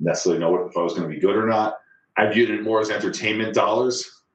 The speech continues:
that I was gonna spend, uh, in, with a hobby.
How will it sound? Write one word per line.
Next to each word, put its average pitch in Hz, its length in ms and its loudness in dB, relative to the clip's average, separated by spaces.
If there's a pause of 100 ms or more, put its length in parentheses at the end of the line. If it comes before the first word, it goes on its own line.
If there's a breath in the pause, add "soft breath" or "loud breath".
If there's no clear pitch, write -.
(400)
that 98 160 4
I 101 40 4
was 95 120 -2
gonna 101 160 0
spend, 127 580 -2 (420)
uh, 90 340 2 (260)
in, 107 140 -10 (240)
with - 100 0
a - 60 0
hobby. 165 500 0